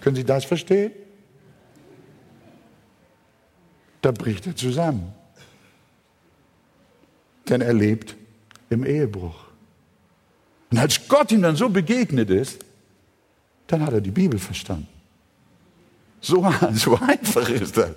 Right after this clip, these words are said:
Da sagen die Leute, man kann die Bibel nicht verstehen. Dann liest doch mal die zehn Gebote. Das kann eigentlich jeder verstehen. Aber wenn's ihnen nicht geoffenbart ist,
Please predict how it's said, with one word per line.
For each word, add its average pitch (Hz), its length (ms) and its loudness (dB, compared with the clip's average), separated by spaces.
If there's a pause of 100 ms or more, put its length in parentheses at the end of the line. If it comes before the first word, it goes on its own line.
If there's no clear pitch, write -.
(400)
Da 120 140 2
sagen 156 180 4
die 143 60 4
Leute, 156 220 6
man 147 120 0
kann 151 140 2
die 151 80 2
Bibel 226 240 4
nicht 165 180 2
verstehen. 117 460 2
Dann 147 100 2
liest 226 160 0
doch 220 60 6
mal 180 140 0
die 151 80 -2
zehn 175 220 -2
Gebote. 147 500 2
Das 92 260 -10
kann 113 220 0
eigentlich 107 280 2
jeder 220 220 0
verstehen. 180 560 0 (1300)
Aber 208 240 4
wenn's 262 260 2
ihnen 277 340 4
nicht 269 180 4
geoffenbart 254 800 4
ist, 131 260 0